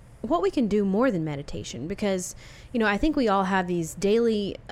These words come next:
uh, sort of, uh, processes that we use to, to visualize and to manifest. And,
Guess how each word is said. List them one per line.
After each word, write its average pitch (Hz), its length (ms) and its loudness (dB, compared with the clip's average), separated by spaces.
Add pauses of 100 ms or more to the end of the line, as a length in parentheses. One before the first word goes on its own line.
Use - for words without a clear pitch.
uh, - 300 -14
sort 196 240 -4
of, - 380 -6 (480)
uh, 190 160 -12 (400)
processes 214 720 2
that 190 100 2
we 175 100 0
use 202 500 2
to, 180 220 -2 (120)
to 185 140 -4
visualize 185 680 0
and 170 80 -2
to 165 40 -2
manifest. 185 600 -2 (400)
And, 175 520 -4